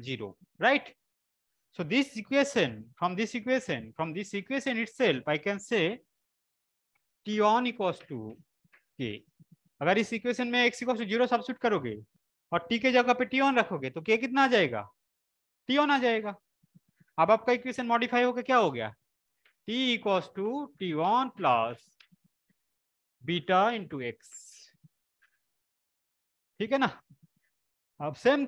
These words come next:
थिंग अगर पॉइंट B लोगे, at point B, at B, T is how much? T is T two, right? And X is how much?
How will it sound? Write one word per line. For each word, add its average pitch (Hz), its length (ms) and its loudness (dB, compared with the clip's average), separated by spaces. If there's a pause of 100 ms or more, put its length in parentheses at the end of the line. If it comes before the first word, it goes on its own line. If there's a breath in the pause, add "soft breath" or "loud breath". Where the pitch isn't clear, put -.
थिंग 190 240 0 (160)
अगर 190 280 4 (200)
पॉइंट 190 400 4
B 262 160 4
लोगे, 123 500 0
at 147 240 -8
point 196 320 -2
B, 202 380 -2 (1700)
at 147 280 -2
B, 226 400 -2 (920)
T 262 220 2
is 226 80 -2
how 233 140 4
much? 294 360 -2 (240)
T 233 220 -2
is 254 180 -4
T 240 160 -6
two, 143 160 -6
right? 220 320 0 (1500)
And 180 180 0
X 214 300 2
is 240 100 -4
how 233 140 6
much? 285 440 -2